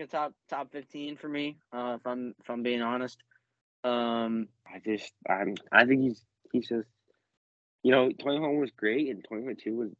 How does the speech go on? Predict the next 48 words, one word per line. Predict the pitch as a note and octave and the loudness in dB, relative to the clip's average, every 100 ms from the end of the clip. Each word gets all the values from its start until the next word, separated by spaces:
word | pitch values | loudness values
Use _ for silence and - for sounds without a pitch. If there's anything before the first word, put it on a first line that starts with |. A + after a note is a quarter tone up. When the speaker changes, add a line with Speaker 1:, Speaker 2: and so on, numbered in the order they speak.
| _ | _
Speaker 2:
down | F#2+ F#2+ A2 | -2 -2 0
here, | C#3+ | 2
but | G#2+ | 2
I | G2+ | 2
still | - | -2
think | - B2 | -2 -4
he's | G#2+ F#2+ | -6 0
really | A2 | 0
good. | G2 A#2+ F#2 | 2 0 0
I | D#2 | -2
think | F#2+ - | -8 -10
he | G2 - _ _ _ _ _ - | -12 -12 _ _ _ _ _ -6
still | - A#2 | 2 6
got | A2 - _ | 6 2 _
really | G#2 A2+ A2+ | -4 2 2
good | G#2 | 4
hitters, | G#2+ A#2 A#2+ - | 2 2 2 0
still | G#2+ | -6
one | A#2 | -4
of | |
the | G#2 | 0
best | A2 - | 0 0
hitters. | A#2+ E2 C2+ - | -4 -4 -6 -10
I | F2 | -6
can't | G#2 F#2 | -4 -2
deny | F#2+ F#2+ | -2 0
that. | E2 C2+ _ _ _ _ - - _ _ _ _ - _ _ _ _ | -2 -6 _ _ _ _ -20 -20 _ _ _ _ -20 _ _ _ _
Speaker 1:
That's, | B2 A#2+ A2+ - - | -2 -2 -2 -10 -4
that's | B2+ B2 | -2 0
true. | - A2 G2+ - _ | 2 2 0 -6 _
Um, | A#2+ B2+ B2+ B2 - _ - - _ - | 12 12 12 8 0 _ -20 -20 _ -2
so | C#3 | 6
then, | D3 C#3+ - - | 6 6 -2 -4
so | D3 | 2
you | C#3 D3 | 6 6
have | F3+ | 6
Vladdy | F#3+ G3 G#3 | 6 4 2
at | G3+ | -4
ten. | D#3+ C3+ C3+ | -6 -8 -8
Uh, | C3 - | -12 -12
remind | C#3+ C#3+ D3+ D3 | -12 -10 -8 -6
me, | C3 | -6
who | C3+ | -4
did | D3 | -4
you | C#3+ | 0
have | D3 D3 | 0 0
at | |
nine? | C3 A2+ G#2 | -4 -6 -6